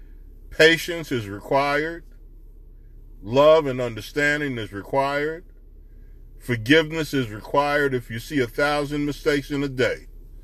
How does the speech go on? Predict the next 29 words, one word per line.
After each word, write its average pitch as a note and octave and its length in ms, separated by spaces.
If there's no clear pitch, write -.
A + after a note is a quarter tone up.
Who F3+ 260
among C#3 400
us F#2+ 360
is G#2+ 140
standing B2 500
on A2+ 240
really B2+ 240
solid A#2 460
ground? G2 380
We're D3+ 200
all C#3 380
on A2 120
shaky A2 420
ground G2 380
right F2 240
now. E2 360
Everybody C3 800
is A2+ 220
off B2+ 280
balance. G2+ 720
Come E3+ 300
to D#3 120
that D3 240
reality. B2 680
Don't D3 220
expect E3 580
people C#3 320
to G#2 140
be G2 420